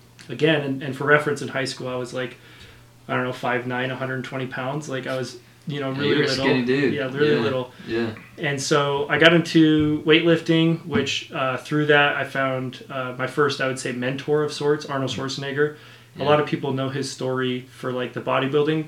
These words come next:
Speaker 1: or, you know, the movie career, but I really started going deep and, like, reading his, like, autobiography and really just realizing, like,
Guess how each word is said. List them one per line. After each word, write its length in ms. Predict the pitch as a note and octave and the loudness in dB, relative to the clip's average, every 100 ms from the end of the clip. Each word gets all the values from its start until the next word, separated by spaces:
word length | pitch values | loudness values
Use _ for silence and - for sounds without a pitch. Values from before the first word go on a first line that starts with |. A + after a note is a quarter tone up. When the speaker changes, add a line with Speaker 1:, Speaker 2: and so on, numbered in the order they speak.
| - | -8
Speaker 1:
or, 220 | - B2+ B2 | -6 -4 -4
you 80 | B2+ | -4
know, 140 | B2 | -6
the 120 | B2 | -6
movie 260 | B2 C3+ C#3 | -4 -4 -4
career, 320 | - D3 D3 D3 | -2 0 0 -2
but 80 | |
I 100 | A#2+ | -2
really 260 | C#3 C#3 B2+ | 0 0 -2
started 260 | B2 B2+ A#2+ | -2 -4 -4
going 220 | B2 A#2 | -4 -4
deep 200 | B2+ C3 | -6 -6
and, 80 | B2 | -8
like, 120 | A#2+ | -8
reading 240 | B2+ B2+ | -6 -6
his, 200 | A#2+ B2 | -8 -8
like, 240 | B2+ A#2+ - - - - - | -6 -8 -10 -20 -20 -20 -8
autobiography 1040 | B2+ B2 A#2 B2 D3 D3 D3 C#3 C#3 C#3 C3+ - - - - | -4 -2 0 0 2 0 -4 -8 -6 -8 -12 -20 -20 -20 -12
and 320 | C#3 C3 B2+ C3 | -6 -4 -2 -2
really 180 | C#3 | 0
just 180 | B2+ B2 | 0 -2
realizing, 520 | C3 C3 B2+ B2 B2+ | -2 0 0 -2 -6
like, 300 | B2 B2 - | -6 -8 -10